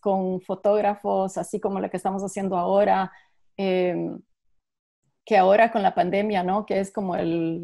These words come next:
lado, el fi-, el, el otro lado del, de la moneda en el cual, pues, todos estos, em,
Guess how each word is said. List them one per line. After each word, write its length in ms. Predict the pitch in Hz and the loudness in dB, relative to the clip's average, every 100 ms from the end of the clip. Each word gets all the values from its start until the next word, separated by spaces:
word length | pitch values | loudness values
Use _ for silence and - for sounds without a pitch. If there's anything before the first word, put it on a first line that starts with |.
| 175 | -4
lado, 420 | 185 190 196 - | -2 0 -2 -4
el 240 | 190 165 165 | -6 -6 -6
fi-, 240 | - - _ | -12 -14 _
el, 260 | 185 165 - | -8 -6 -4
el 220 | 180 165 | -4 -4
otro 240 | 180 - | -4 -2
lado 400 | 190 180 185 196 | 0 2 4 2
del, 320 | 175 175 160 - _ _ _ _ _ _ _ _ | 2 0 -2 -6 _ _ _ _ _ _ _ _
de 200 | 160 202 | -2 2
la 120 | 185 | 2
moneda 540 | 180 185 202 233 214 202 | 2 0 4 4 4 2
en 240 | 196 185 | -2 -4
el 120 | 185 | -4
cual, 460 | - 190 180 170 - | 0 2 4 2 -2
pues, 400 | - 233 - - _ _ _ | 0 0 0 -14 _ _ _
todos 360 | 226 220 233 220 | 4 4 2 0
estos, 540 | 214 - 226 226 - _ _ _ - | 0 0 0 0 -12 _ _ _ -8
em, 600 | 208 190 180 170 170 175 | -2 0 0 -2 -6 -10